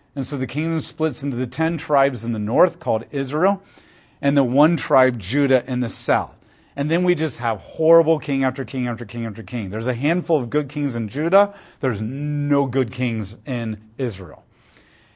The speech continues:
And so just horrible king after king after king after king. So this is the time period that we're entering with the prophets.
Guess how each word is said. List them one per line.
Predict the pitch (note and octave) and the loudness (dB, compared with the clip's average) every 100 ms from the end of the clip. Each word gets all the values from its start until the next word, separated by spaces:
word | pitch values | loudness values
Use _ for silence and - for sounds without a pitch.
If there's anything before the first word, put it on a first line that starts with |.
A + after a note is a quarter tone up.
| _ | _
And | C#3 C3 | -6 -4
so | D3+ | -2
just | C#3 B2+ | -2 -4
horrible | - D#3 D#3+ E3 | 2 4 6 2
king | - C#3+ C#3+ | 2 2 2
after | C3 C3+ | 0 -2
king | C3+ B2+ | -4 -2
after | A#2+ A#2 | -2 -4
king | - B2 | -4 -4
after | A2 A2 | -4 -8
king. | - D3+ G#2+ | -2 0 0
So | - B2 | -4 -10
this | A2+ F3+ F3+ | 0 2 2
is | F#3 | 2
the | A3 | 2
time | D#3 E3 E3+ D#3+ | 2 -2 -2 -2
period | D3 C3+ | -2 0
that | C3 | 0
we're | B2 C#3 | -2 -6
entering | C#3 C3+ C3 B2+ | -6 -4 -2 -2
with | A#2+ A#2 | -2 -6
the | A#2 | -10
prophets. | - A#2+ G2+ - - - | -4 -4 -4 -10 -20 -20